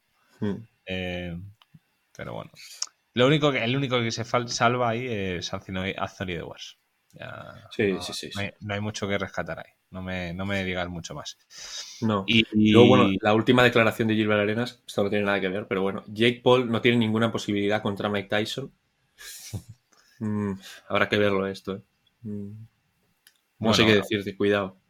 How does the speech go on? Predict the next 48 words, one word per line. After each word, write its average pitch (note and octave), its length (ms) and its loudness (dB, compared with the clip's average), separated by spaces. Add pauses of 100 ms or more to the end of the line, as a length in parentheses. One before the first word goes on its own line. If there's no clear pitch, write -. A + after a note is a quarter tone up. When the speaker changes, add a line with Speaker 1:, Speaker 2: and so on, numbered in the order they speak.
(540)
Speaker 2:
Es A2 160 -8
que, - 80 -14 (120)
eh, E2+ 100 -14
no A#2 180 -2
sé, C#3 340 4
no A#2+ 200 2
sé B2 920 6
por G2+ 180 -2
qué A#2 80 0
se - 100 0
ha A#2 40 8
dado A2+ 100 8
esa A2 180 2
pelea. F#2+ 400 -2
O - 20 -14
sea, F#2 420 -6
no G2 140 -6
sé G#2 120 -6
si A2+ 120 -4
están G#2+ 300 4
en A2 60 2
el G#2+ 60 -2
Speaker 1:
<laughs> G#2 100 0
Speaker 2:
mismo A2+ 220 2
peso, C#3+ 340 2
si A2+ 160 0
no G2+ 260 2
es G#2 180 0
a A2 60 6
darse G#2+ 240 4
hostias. B2+ 500 -2 (520)
Speaker 1:
En - 180 0
la A2+ 80 6
Speaker 2:
Es, A2 60 6
Speaker 1:
edad B2 100 4
seguro C3+ 240 4
que A2 100 0
no. A#2+ 200 -6 (320)
Speaker 2:
es A#2 160 2
mainstream, A#2 420 2
Speaker 1:
Pero, G2+ 520 -4 (140)
Speaker 2:
pero F#2+ 340 -2
Speaker 1:
sí, F#2+ 280 -2
hombre, F#2+ 140 -4
es G2 80 -10
para G2+ 100 -2
vender G2 220 2
dinero. G2 340 -4